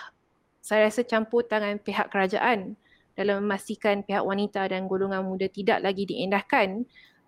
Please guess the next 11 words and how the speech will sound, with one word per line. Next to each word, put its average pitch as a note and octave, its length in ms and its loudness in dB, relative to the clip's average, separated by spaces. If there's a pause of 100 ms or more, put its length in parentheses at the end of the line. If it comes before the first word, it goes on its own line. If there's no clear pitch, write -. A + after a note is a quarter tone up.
um, F3+ 400 2
terutamanya A3 840 4
sebagai G3 440 0
if-, - 320 -8 (240)
uh, F#3+ 160 4
im-, G3+ 200 0 (440)
terutamanya G#3+ 960 2 (400)
dengan G#3 240 0
impak G3 640 0
pandemik F#3+ 320 -2
ini G#3+ 280 0